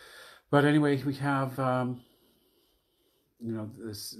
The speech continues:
this, the dove and this serpent, even though it's sort of a lion-headed serpent, but I think that's the idea of the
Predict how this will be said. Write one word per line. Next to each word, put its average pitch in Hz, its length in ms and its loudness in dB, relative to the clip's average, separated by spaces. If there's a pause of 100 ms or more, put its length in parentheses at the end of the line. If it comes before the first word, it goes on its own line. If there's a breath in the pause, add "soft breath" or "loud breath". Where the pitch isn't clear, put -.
this, 117 240 -10
the 117 200 -10
dove 117 540 -2
and 107 260 -6
this 104 220 -8
serpent, 127 680 -8 (1300 soft breath)
even 113 160 -10
though 113 180 -6
it's 107 140 -12
sort 113 180 -8
of 104 100 -8
a 101 40 -6
lion-headed 104 720 -6
serpent, 123 480 -8
but 113 80 -12
I 104 80 -10
think 113 240 -12
that's - 420 -12
the 107 140 -10
idea 107 380 -10
of 104 220 -12
the 104 240 -10